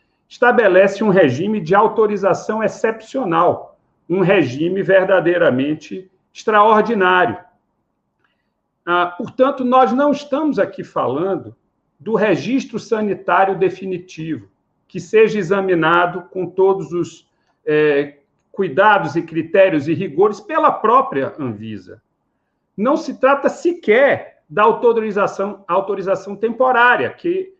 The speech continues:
cabe também à autoridade sanitária brasileira proceder a todos os protocolos. Nós poderíamos dizer, mas como a autoridade sanitária brasileira abre mão disso? Do ponto de vista jurídico,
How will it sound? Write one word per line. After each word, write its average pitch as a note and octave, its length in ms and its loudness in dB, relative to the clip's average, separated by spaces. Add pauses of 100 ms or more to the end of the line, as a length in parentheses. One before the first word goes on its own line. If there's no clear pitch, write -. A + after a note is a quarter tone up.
(160)
cabe G#3+ 440 2
também F3 340 -4
à F#3 40 -2
autoridade D#3+ 640 -6
sanitária E3+ 580 -6
brasileira C#3+ 580 -6
proceder G3+ 680 -2
a - 40 -2
todos G3+ 380 -2
os A#3 100 -12
protocolos. G#3+ 920 -4 (840)
Nós A#3+ 260 2
poderíamos F#3+ 560 0
dizer, D3+ 240 -6
mas C#4 220 -4
como G#4 340 0
a - 40 4
autoridade G3 600 0
sanitária F3+ 500 -4
brasileira D#3 680 -4
abre F3+ 360 2
mão C#3 240 -4
disso? G#2 380 -20 (460)
Do D3 80 -14
ponto F3+ 240 -2
de C3 60 -12
vista A2+ 280 -10
jurídico, C#3+ 580 -10